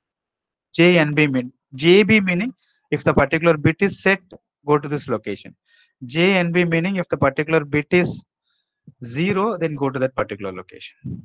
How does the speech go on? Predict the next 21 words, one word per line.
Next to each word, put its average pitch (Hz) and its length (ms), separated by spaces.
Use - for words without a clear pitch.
Okay, 127 280
please 123 280
note 113 220
down 120 260
J 135 360
N 92 300
B, - 140
one 113 140
instruction 104 480
available. - 260
So 175 160
we 170 100
know 190 160
that 185 200
whenever 165 440
the 160 140
timer 147 420
reaches 143 380
the 151 80
maximum 139 640
count, 143 260